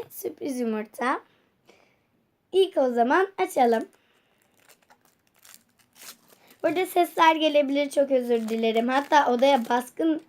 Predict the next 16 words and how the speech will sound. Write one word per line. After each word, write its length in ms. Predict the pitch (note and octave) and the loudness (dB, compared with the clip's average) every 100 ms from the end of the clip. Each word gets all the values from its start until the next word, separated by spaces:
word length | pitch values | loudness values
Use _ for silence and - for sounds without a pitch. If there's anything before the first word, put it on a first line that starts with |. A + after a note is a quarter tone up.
| - | -8
yapabilir. 640 | A3+ B3+ A3+ A#3 C4 D#4+ - - | -6 -4 -4 2 2 2 -4 -6
Onun 320 | C4+ C4+ C4+ | -2 -2 -2
için 180 | B3 - | -6 -6
de 100 | A3+ | -6
çok 220 | A3 A3 - | -6 -8 -8
özür 240 | G#3+ A3+ | -12 -10
dilerim. 500 | G#3 G#3+ A3 C4+ F#4 _ _ _ _ _ - D4 | -10 -6 -2 -2 -4 _ _ _ _ _ -20 -20
Soyduğumuzda 800 | - G#4+ G#4+ E4+ F#4+ E4+ D4+ D4 D4 | -4 2 2 4 2 0 0 -2 -2
kabı 220 | D#4 F4+ A#4+ | -2 -4 -4
sütlü 380 | - - _ E4 | -8 -20 _ -12
çikolata. 720 | C#4+ - A#3+ G#3+ - D4+ F#4 - _ - | -12 -4 -4 -4 -4 -4 -4 -6 _ -6
Ben 280 | E4 E4 D#4+ | -2 -2 -2
bu 160 | D#4+ - _ _ _ | -4 -6 _ _ _
çikolatayı 760 | - - D#4+ B3 - C4+ F#4 - _ _ _ | -10 0 2 2 2 2 2 0 _ _ _
şimdi 480 | - D4 C#4 D4 F#4+ G#4 | -16 -6 -4 -2 -4 -4
yemeyeceğim. 720 | D4 C#4 B3 A3+ G#3 A#3 C#4 | -4 -2 -2 -4 -2 -2 -2